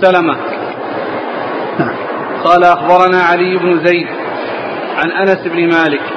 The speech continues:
Speaker 1: رضي الله عنه أن رسول الله صلى الله عليه وعلى آله وسلم كان يمر بباب فاطمة ستة أشهر إذا خرج إلى صلاة الفجر يقول: "الصلاة يا أهل البيت،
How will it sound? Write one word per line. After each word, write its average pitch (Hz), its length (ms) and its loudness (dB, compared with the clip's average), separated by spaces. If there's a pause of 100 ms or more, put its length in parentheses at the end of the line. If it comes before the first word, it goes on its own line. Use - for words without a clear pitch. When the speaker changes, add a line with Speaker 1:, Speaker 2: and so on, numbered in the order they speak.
(1120)
Speaker 1:
رضي 165 340 0
الله 170 460 4
عنه 165 140 2 (520)
أن 180 140 2
رسول 180 400 4
الله 180 280 6 (200)
صلى 175 160 2
الله 180 420 4
عليه 180 320 0
وعلى 175 340 4 (180)
آله 180 220 0
وسلم 180 540 0 (120)
كان 185 180 2
يمر 180 440 2
بباب 175 520 2
فاطمة 190 500 4 (520)
ستة 180 460 0
أشهر 185 460 2 (380)
إذا 175 240 4
خرج 180 400 4
إلى 175 240 2
صلاة 170 520 4
الفجر 170 380 0 (100)
يقول: 175 360 4 (520)
"الصلاة 180 640 2 (100)
يا 180 440 4
أهل 165 200 2
البيت، 196 420 2